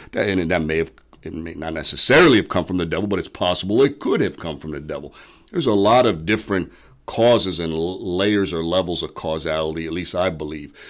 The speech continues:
So it's not just merely one thing. So when I deal with the demonic, I try to deal with things on all the different levels of causality. So when I go to pray or minister, you know, I'm working at it from multiple levels. So, m-,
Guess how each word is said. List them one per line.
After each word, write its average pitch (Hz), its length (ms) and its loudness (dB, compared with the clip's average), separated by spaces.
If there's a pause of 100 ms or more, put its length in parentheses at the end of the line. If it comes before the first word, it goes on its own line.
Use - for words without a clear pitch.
(120)
So 92 160 -2
it's 87 120 -6
not 110 220 4
just 87 160 -2
merely 85 300 0
one 78 320 -4
thing. 82 240 -6
So 82 100 -6
when 87 80 -2
I 110 80 0
deal 101 160 0
with 90 120 -2
the - 60 -4
demonic, 78 480 -4
I 73 100 -10
try - 220 -4
to 85 100 -4
deal 80 220 -4
with 78 160 -8
things 80 280 -6
on 76 240 -8
all 101 180 0
the 92 100 -4
different 80 320 -8
levels 82 360 -6
of 80 160 -10
causality. 82 720 -4 (280)
So - 180 -4
when 76 200 -4
I 78 40 -4
go 78 160 -4
to 76 60 -8
pray 92 480 0
or 78 80 -2
minister, 87 680 -6 (260)
you 90 100 -4
know, 80 220 -4
I'm 87 180 -6
working 98 440 -2
at 85 180 -2
it 82 80 -6
from 78 420 -6
multiple 80 560 -4
levels. 73 360 -8
So, - 320 0 (260)
m-, 107 240 -6